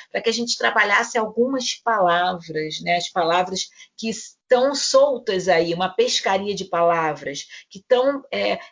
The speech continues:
soltas pelo momento, que são essas que eu disse: superação, esperança, compartilhamento, talento,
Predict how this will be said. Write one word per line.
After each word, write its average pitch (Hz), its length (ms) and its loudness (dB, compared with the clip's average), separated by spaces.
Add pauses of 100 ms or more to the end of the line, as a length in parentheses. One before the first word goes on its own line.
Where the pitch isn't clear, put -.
(100)
soltas - 640 2
pelo 202 280 0
momento, 175 640 -4
que 247 180 -12
são 254 220 -4
essas 285 500 -2
que - 80 -6
eu 170 120 -2
disse: 160 360 -6
superação, 170 1040 -2
esperança, 156 960 -4
compartilhamento, 160 1120 -2
talento, 190 1000 2